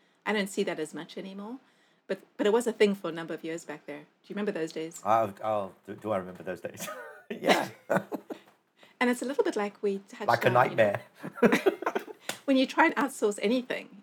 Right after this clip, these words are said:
Speaker 1: innovation, diversity, to a particular person or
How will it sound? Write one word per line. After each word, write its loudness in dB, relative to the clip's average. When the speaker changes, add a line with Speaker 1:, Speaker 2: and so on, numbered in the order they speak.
Speaker 1:
innovation, -6
diversity, -4
to -12
a -6
particular -10
person -8
or -10